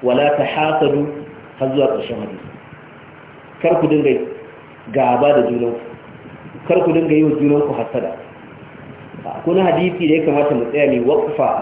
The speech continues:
kansa shine hadisin Abdullahi dan Amr dan As wanda Anas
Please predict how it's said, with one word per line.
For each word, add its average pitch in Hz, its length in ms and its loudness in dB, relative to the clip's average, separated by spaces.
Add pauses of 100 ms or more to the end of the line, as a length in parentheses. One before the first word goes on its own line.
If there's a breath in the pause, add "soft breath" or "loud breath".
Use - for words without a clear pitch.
kansa 120 280 -4
shine 131 300 -6 (160)
hadisin 151 460 -4
Abdullahi 143 640 0
dan 147 140 2
Amr 127 260 -4
dan 135 100 -2
As 131 320 -2 (640)
wanda 143 600 2
Anas 156 300 0